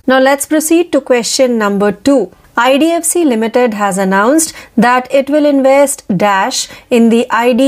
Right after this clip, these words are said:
F C Bank. The correct answer for the question is C, rupees two two zero zero crore. I D F C Limited has announced that it will invest rupees two thousand two hundred crore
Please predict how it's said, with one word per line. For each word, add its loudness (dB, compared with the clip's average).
F -2
C -2
Bank. -4
The 2
correct -2
answer 0
for -6
the -4
question 0
is 2
C, 0
rupees 2
two 2
two 2
zero 2
zero 2
crore. 0
I 0
D 0
F -2
C -2
Limited 0
has -4
announced 0
that 0
it -2
will 0
invest 0
rupees 0
two 0
thousand 0
two 2
hundred -2
crore 0